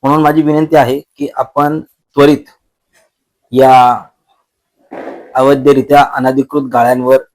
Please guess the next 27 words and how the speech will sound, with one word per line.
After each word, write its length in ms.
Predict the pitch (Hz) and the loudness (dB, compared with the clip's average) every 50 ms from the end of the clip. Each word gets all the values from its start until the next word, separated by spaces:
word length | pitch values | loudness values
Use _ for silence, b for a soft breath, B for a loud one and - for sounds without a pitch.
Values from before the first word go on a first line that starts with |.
| _ _ _ _ _ _ _ _ _ | _ _ _ _ _ _ _ _ _
महानगरपालिका 800 | 117 107 131 139 147 147 143 147 143 127 139 131 131 123 - 139 | -4 -2 0 -2 0 0 0 0 0 0 0 -2 -2 0 0 -2
अतिक्रमण 540 | - - - - - 131 - 147 139 147 147 | -2 -2 -8 -12 -12 -8 -6 -4 -4 -2 -2
विभागाने 440 | 139 127 127 123 127 131 123 117 107 - _ _ _ _ _ _ _ _ _ _ _ | -2 -2 -2 -2 -2 -2 -4 -8 -12 -16 _ _ _ _ _ _ _ _ _ _ _
त्वरित 160 | 135 139 139 - _ | -4 -4 -4 -4 _
कारवाई 320 | 131 123 120 123 135 143 | -2 0 0 2 0 0
करावी 380 | 139 147 143 131 123 127 143 - - _ _ _ _ _ _ _ _ | 0 0 -2 -2 -2 -4 -6 -12 -14 _ _ _ _ _ _ _ _
आणि 180 | - 131 139 139 | -8 -6 -6 -6
हे 480 | 117 135 156 160 165 170 165 160 - _ _ _ _ _ | -4 -2 0 0 0 0 -2 -6 -12 _ _ _ _ _
आगी 300 | - 127 131 135 151 160 | -6 -6 -2 0 2 2
लागण्यापासून 720 | 160 139 135 139 143 135 139 135 - - 143 143 147 147 - - _ _ _ _ _ _ _ _ _ _ _ _ _ _ _ | 2 2 2 0 -2 -2 -2 -4 -2 -2 -4 -4 -4 -6 -10 -16 _ _ _ _ _ _ _ _ _ _ _ _ _ _ _
या 140 | 131 135 135 | 0 0 0
सगळ्यात 340 | 131 - 143 131 139 143 139 139 - _ _ _ _ _ 135 | 0 -2 0 0 2 0 0 -2 -8 _ _ _ _ _ 0
जर 120 | 139 160 170 | 2 4 4
आपण 240 | 165 160 170 170 170 | 2 2 0 0 0
जर 100 | 180 170 | 0 0
कारवाई 340 | - 151 139 139 147 160 | 0 0 0 0 0 -2
केली 220 | 151 147 151 156 151 | -4 -4 -6 -6 -2
तर 100 | - 156 | -2 -4
ह्या 120 | 139 147 | -4 -4
नक्कीच 320 | 151 147 139 _ - 147 147 | -8 -10 -14 _ -10 -4 -4
आगी 180 | 135 135 147 | -4 -4 -4
थांबतील 400 | 135 - 123 123 117 - 143 160 175 _ _ _ _ _ _ _ _ _ - | -8 -8 -8 -10 -8 -10 -10 -10 -10 _ _ _ _ _ _ _ _ _ -6
आणि 160 | 131 139 135 | -4 -4 -2
ह्या 140 | 143 151 147 | 0 -2 -2
आगी 340 | - - 135 135 143 156 | -2 -2 -2 -2 0 0
लागण्यापासून 540 | 147 139 135 135 143 139 139 131 - 143 135 | 0 0 0 0 -2 -2 -4 -6 -8 -6 -6
आपण 480 | 131 131 - - 143 139 139 139 139 | -6 -6 -4 -4 -2 -2 0 -2 -4